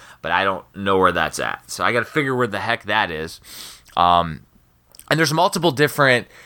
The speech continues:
elements. So you have axes and swords, but there's, like, a ice element, a fire element, a lightning element, uh, and each, so you, each one you can craft, buy,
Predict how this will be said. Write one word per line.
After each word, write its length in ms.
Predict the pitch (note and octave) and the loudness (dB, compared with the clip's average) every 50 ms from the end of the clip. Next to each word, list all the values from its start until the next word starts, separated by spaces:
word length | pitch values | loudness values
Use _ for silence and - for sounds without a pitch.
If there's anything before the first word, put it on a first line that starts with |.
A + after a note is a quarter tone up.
| - - _ - | -20 -10 _ 0
elements. 640 | D#3+ D#3+ C#3+ B2+ G#2+ F#2+ D#2 - - - - - - _ - | 0 2 2 0 -2 -4 -8 -6 -4 -4 -4 -4 -6 _ -8
So 180 | - - B2+ | -4 -2 0
you 160 | A#2 A#2 A#2+ B2 | 0 0 0 0
have 580 | C3 B2+ B2 A#2+ A#2+ A#2 A#2 A2+ G#2 - - - - - - _ - | 0 2 2 2 2 2 2 0 -2 -6 -12 -20 -20 -20 -16 _ -2
axes 720 | - C3 C3 - - - - B2+ A#2+ G#2 G2 F#2 F2+ E2+ F2 | 0 0 0 0 0 -2 0 0 0 -2 -2 -4 -6 -8 -8
and 280 | F#2+ F#2 F2+ F2 F2 - | -10 -10 -10 -10 -8 -6
swords, 560 | - - - C3+ A#2 A2+ G#2 F#2+ F2 D#2+ D#2+ | -4 0 2 2 4 4 4 4 2 0 -4
but 200 | - G2+ F#2 D#2+ F2 | -4 -4 -4 0 0
there's, 200 | G2+ G2 F#2 G2+ | 0 0 2 0
like, 140 | G2 E2 | 0 0
a 240 | F2 E2+ D#2+ D#2 - - _ _ - - - _ _ _ _ - | 0 0 0 -2 -4 -8 _ _ -20 -20 -20 _ _ _ _ -4
ice 300 | - A#2+ A#2+ A2+ - - - | -2 -2 -2 -2 -4 -4 -2
element, 440 | F2 A2 A2 A2 G#2+ G#2+ G#2+ G2+ F#2 | -2 -2 -2 -2 -4 -4 -4 -6 -6
a 40 | |
fire 360 | - - - B2+ A2+ A2 G#2 G#2 | -6 -4 -2 -2 0 0 0 -2
element, 380 | G#2 G#2 G2+ G2+ G2 G2 F#2+ | -2 -4 -4 -6 -6 -6 -6
a 40 | F2 | -4
lightning 360 | E2 G2 A2 G#2+ G2+ G2+ G2 | -2 -2 -2 -2 -2 -2 -2
element, 500 | G2 F#2+ F#2+ F#2+ G2 F#2+ F#2 F#2 F2+ - A1+ | 0 0 0 0 -2 -2 -2 -2 -4 -4 -4
uh, 200 | D2 D#2 D#2+ - - - - - - - | -4 -4 -6 -6 -10 -16 -20 -16 -8 -2
and 320 | - G2 G2 F#2+ G2 F#2+ - | 0 0 2 0 -2 -4 -4
each, 380 | A2 A#2 A2+ A2 - - - - | -2 -2 -2 0 0 -2 -2 -2
so 120 | - A2 | -2 -4
you, 320 | F2+ D2 D#2+ A2+ G#2+ F#2+ - - | -4 -4 -4 -6 -8 -8 -8 -6
each 260 | C3 D3 C#3+ - - | -4 -4 -2 -2 -2
one 260 | B2 B2 B2+ B2 B2 A#2 | 0 2 2 2 2 0
you 100 | A2+ G#2 | -4 -4
can 400 | - A2+ G#2 G2 F#2+ F#2 F2+ F2 | -2 -2 -2 0 0 -2 -6 -6
craft, 640 | - - - C3 A#2 G#2+ G2+ G2 - - - - | -8 -6 -2 0 0 0 0 0 -4 -8 -8 -2
buy, 520 | - G2 F2 F2 F2 E2+ E2 E2 E2 E2 | 2 2 4 4 4 4 2 0 -2 -4